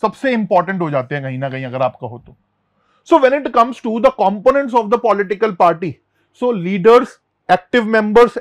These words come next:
and followers are the three main components of the political party। यहां से डायरेक्टली कई बार क्वेश्चन भी आपके एग्जाम में आ जाता है, पूछ लेता है, खासतौर पर एमसीक्यू। तो आपको ये तीनों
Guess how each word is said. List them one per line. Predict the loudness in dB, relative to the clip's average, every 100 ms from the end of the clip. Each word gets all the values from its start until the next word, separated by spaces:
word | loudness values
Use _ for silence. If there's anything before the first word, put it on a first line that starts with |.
| -4
and | -4 -2
followers | 2 4 6 4 4 -2 _ _ _ _ _
are | 6 6 6
the | 2 2 0 _ _ _ _ -4
three | -2 -2 -6
main | -6 -6 -6 2
components | 2 2 0 0 -6 -4
of | -4 -2
the | -2
political | -2 -2 -6 -8 -6
party। | -4 -6 -10 -20 _ _ _ _ _ 0
यहां | 4 4 2
से | 2 0
डायरेक्टली | 4 4 2 -2 -6 -2
कई | 0 2
बार | 4 2
क्वेश्चन | 2 0 0 -4 -6
भी | -4 -4 -4 _ _ _ 0
आपके | 2 2 -2
एग्जाम | 0 0 0
में | 0
आ | -2
जाता | 0 0 0
है, | -4
पूछ | -4 -8 -4
लेता | -4 -2 -2
है, | -2
खासतौर | -2 -4 -2 -4 -4
पर | -6 -6 -6
एमसीक्यू। | -6 -6 -10 -10 -12 _ _ _ 4
तो |
आपको | 6 6 4 -2 -2 _ -6
ये | -6
तीनों | -4 -2 0